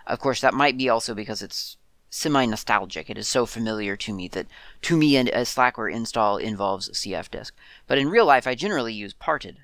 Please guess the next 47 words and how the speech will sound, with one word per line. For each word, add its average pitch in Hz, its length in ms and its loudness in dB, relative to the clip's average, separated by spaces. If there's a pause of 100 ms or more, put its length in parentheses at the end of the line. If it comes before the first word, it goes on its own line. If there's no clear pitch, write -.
on 104 160 -6
the, 101 80 -12 (220)
on 101 220 -10
the, 98 140 -12
in 101 160 -10
the 90 80 -14
terminal, 87 400 -6
not 110 220 -4
gparted, 110 540 -10
just 110 180 -12 (140)
parted. - 340 -6
I 101 100 -10
think, - 220 -10
I 113 80 -4
feel 110 200 0
like 95 120 0
that's - 340 2 (440)
actually 120 500 0
the 107 100 -14
command 104 540 -10
to 104 100 -12
use, 101 320 -8
because 104 300 -12
you 104 80 -12
don't 104 180 -2
have 107 140 -4
to 104 100 -14
go 107 240 -2
into 95 220 -8
any 95 200 -8
kind 104 220 -8
of 92 60 -14
interactive 95 560 -8
mode. 101 240 -4 (420)
Bizarrely, 151 400 4
my 123 140 2
complaint 120 360 -6
about 107 200 0
F 117 160 -4
disk - 260 -10
is 104 80 -10
that 113 140 -2
it's - 260 -8
an 120 120 -4
interactive 120 580 2
mode, 104 400 -4 (120)
typically. 101 480 -8